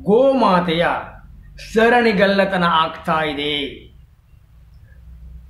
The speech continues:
ಗೋಮಾತೆಯ ಮಾಂಸವನ್ನ ವಿದೇಶಗಳಿಗೆ ಅವ್ಯಾಹತವಾಗಿ ರಫ್ತು ಆಗ್ತಾ ಇದೆ. ಎರಡನೇದಾಗಿ, ಭೂಮಾತೆಗೆ ಜಟ್ಕಾ ಅಂದ್ರೆ,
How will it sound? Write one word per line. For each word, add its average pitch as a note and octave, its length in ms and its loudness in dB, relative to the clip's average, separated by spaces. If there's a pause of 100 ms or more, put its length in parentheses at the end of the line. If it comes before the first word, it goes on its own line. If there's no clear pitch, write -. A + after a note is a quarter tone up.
(140)
ಗೋಮಾತೆಯ G#3+ 840 0 (840)
ಮಾಂಸವನ್ನ G3+ 840 2 (1120)
ವಿದೇಶಗಳಿಗೆ F#3 1200 2 (240)
ಅವ್ಯಾಹತವಾಗಿ F3+ 1040 0
ರಫ್ತು D3 440 -8
ಆಗ್ತಾ - 380 -8
ಇದೆ. - 520 -20 (1120)
ಎರಡನೇದಾಗಿ, G#3+ 1080 2 (380)
ಭೂಮಾತೆಗೆ F#3+ 1080 0 (240)
ಜಟ್ಕಾ - 400 -10 (500)
ಅಂದ್ರೆ, B2+ 340 -4